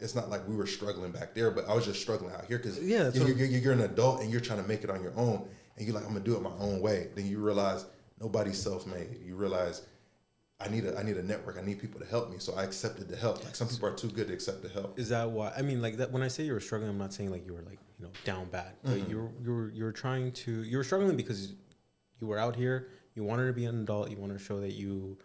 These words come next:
Speaker 2: you know, you could do this, and you're trying, you're fol-, following your passion and whatnot. But that, that,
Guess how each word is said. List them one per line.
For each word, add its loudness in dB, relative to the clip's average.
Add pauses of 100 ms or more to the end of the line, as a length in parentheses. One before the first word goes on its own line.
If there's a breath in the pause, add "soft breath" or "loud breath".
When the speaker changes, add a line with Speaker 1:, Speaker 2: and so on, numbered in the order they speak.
(360 loud breath)
Speaker 2:
you -6
know, -2
you -6
could -6
do 4
this, 0 (120)
and -8
you're -8
trying, -6
you're -6
fol-, -8 (160)
following -2
your -4
passion -4
and -4
whatnot. -6 (1300 loud breath)
But -4
that, 0
that, -2